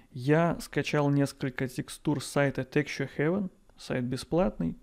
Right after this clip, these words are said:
Скачивайте, экспериментируйте. Я взял только диффуз. Вот представим, что кроме диффуза у нас ничего нет. Вот такая зелёненькая. Поставим её в map один, то есть вместо синего цвета,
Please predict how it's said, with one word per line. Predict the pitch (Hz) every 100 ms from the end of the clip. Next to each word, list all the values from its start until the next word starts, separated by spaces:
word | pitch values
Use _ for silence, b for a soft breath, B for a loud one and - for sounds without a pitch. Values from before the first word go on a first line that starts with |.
| -
Скачивайте, | - - 151 - 147 139 135
экспериментируйте. | - - 131 127 127 - 139 131 - 160 - _ B B B B B
Я | 156 185
взял | 156 180 190
только | 185 165 170 165
диффуз. | 135 143 - 131 - - _ _ _ _ b b b -
Вот | 185 185 -
представим, | 147 - 202 220 180 135
что | - 139
кроме | 151 151 135
диффуза | 135 135 220 - 143
у |
нас | 165 151
ничего | 160 139 127 120
нет. | - - - _ - b b b b b b
Вот | -
такая | - - - 139
зелёненькая. | 135 147 208 196 165 160 151 131 b b _ B B B B B -
Поставим | - - 131 123 123
её | 123 120 -
в | 135 135
map | 147 131 -
один, | 139 131 127 170 196 -
то | 135
есть | 131 139
вместо | 139 135 -
синего | 139 - 151 143 135
цвета, | - 139 139 151 151